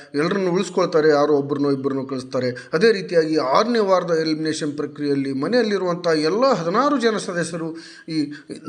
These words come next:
ಲಾಮ್-, ನಾಮಿನೇಷನ್ ಪ್ರಕ್ರಿಯೆಯಲ್ಲಿದ್ದಾರೆ. ಅದರಲ್ಲಿ ಎಷ್ಟು ಜನ ಹೋಗ್ತಾರಂತ ಈ ಸಂಡೇ ಕಿಚ್ಚ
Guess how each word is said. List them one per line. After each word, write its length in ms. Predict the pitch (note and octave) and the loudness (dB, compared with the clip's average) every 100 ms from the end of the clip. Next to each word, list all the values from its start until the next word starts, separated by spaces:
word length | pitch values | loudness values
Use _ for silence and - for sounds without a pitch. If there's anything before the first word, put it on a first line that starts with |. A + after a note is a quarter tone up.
| D3 | 0
ಲಾಮ್-, 380 | D#3+ F3+ F#3 D3 | 2 0 -4 -4
ನಾಮಿನೇಷನ್ 500 | E3+ F3+ E3+ E3+ E3+ | -4 -2 -4 -4 -6
ಪ್ರಕ್ರಿಯೆಯಲ್ಲಿದ್ದಾರೆ. 920 | E3 - D#3 D3+ D3 C#3+ C#3 C#3 - | -6 -4 -2 -2 0 -2 -2 -6 -8
ಅದರಲ್ಲಿ 340 | C#3+ D#3 D3+ | -6 -2 0
ಎಷ್ಟು 200 | D3+ D3+ | -2 -2
ಜನ 140 | F3+ F#3+ | -2 0
ಹೋಗ್ತಾರಂತ 640 | E3 E3 E3 D#3+ D#3 D3 D3 C#3 - - | 0 -4 -2 0 0 -2 -2 -4 -8 -10
ಈ 80 | C#3+ | -8
ಸಂಡೇ 680 | C3+ D#3+ F3 E3+ D#3+ D3 - | -6 -4 -2 0 0 -2 -4
ಕಿಚ್ಚ 260 | F3+ F3+ | -8 -4